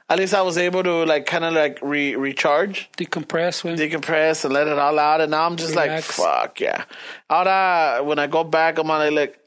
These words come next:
Speaker 1: I don't wanna be in the office. Just put me in the field." I, like, I think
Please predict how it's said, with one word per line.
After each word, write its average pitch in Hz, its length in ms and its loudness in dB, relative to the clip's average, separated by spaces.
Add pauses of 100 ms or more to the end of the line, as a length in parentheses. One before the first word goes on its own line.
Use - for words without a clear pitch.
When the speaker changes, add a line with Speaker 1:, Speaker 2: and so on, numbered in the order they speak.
Speaker 1:
I 139 80 0
don't 139 100 -2
wanna 131 180 -2
be 123 120 -2
in 117 80 -4
the 120 100 -2
office. 233 540 -2
Just - 280 -8
put 117 160 -4
me 135 80 -2
in 127 60 -2
the 127 100 -4
field." 180 380 -2
I, 131 120 -2
like, 135 200 0
I 143 160 2
think 165 280 -8